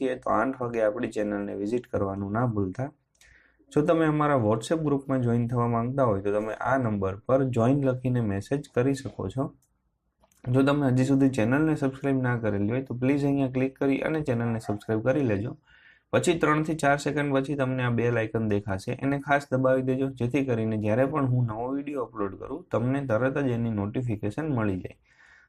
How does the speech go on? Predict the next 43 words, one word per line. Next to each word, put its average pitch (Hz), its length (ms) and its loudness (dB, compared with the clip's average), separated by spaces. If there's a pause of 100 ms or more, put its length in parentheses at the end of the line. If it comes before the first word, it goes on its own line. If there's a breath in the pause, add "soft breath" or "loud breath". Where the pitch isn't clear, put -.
જો 139 100 2
તમે 165 240 2
વીડિયોને 151 400 2
શેર 139 260 2
કરવા 143 260 2
માંગતા 139 380 0
હોય 139 180 2
તો 131 80 -6
અહીંયા 117 300 0
શેરનું 131 380 2
બટન 131 340 -2
છે 135 160 -4
તેના 117 260 -4
પર 117 180 -4
ક્લિક 139 300 2
કરી 110 300 0
અને 143 180 0
પછી 139 240 0
WhatsApp 131 400 0
અથવા 127 240 -2
તો 120 160 0
Facebook 117 400 -4
સિલેક્ટ 110 380 -4
કરી 123 180 0 (140)
અને 135 180 4
વીડિયોને 110 460 0
શેર 117 180 -2 (140)
કરી 139 240 0
શકો 104 340 -2
છો. 139 80 -6 (800 loud breath)
મિત્રો, 143 300 2
હું 147 100 0 (100)
અનએકેડમી 143 720 0 (140)
એપ્લિકેશન 135 640 0
પર 120 180 0 (140)
પણ 110 320 0
ભણાવું 104 460 2
છું, 131 200 -4 (160)
તો 104 140 -2
તમે 113 180 0 (140)
અનએકેડમી 127 560 2 (140)
એપ - 160 -4
ડાઉનલોડ 107 440 0